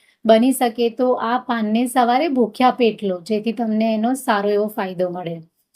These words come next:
પાનને તમારે એકદમ ઝીણું ઝીણું ચાવવાનું છે. જ્યારે તમે આ રીતે ચાવીને ખાઓ છો પાનને, ત્યારે એ શરીરની અંદર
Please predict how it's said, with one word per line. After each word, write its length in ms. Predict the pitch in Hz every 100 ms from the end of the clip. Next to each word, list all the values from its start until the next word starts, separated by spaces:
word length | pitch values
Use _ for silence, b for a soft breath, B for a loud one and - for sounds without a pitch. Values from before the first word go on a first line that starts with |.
| b b -
પાનને 360 | 247 254 269 302
તમારે 380 | 277 262 269
એકદમ 360 | 285 359 370 330
ઝીણું 400 | 247 269 294 320
ઝીણું 420 | - 247 233 254
ચાવવાનું 580 | 269 240 180 202 202 196
છે. 360 | - 196 165 _ _ _ _ 202
જ્યારે 240 | 226 220
તમે 260 | 233 226 233
આ 160 | 226
રીતે 300 | 220 202 247
ચાવીને 480 | 226 233 196 214 233
ખાઓ 380 | 226 220 208 262
છો 160 | 277 269
પાનને, 560 | 233 208 196 214 269 _ _ _ -
ત્યારે 260 | 247 247 277
એ 240 | - 294
શરીરની 580 | 294 254 220 254 269 277
અંદર 460 | 220 214 233 240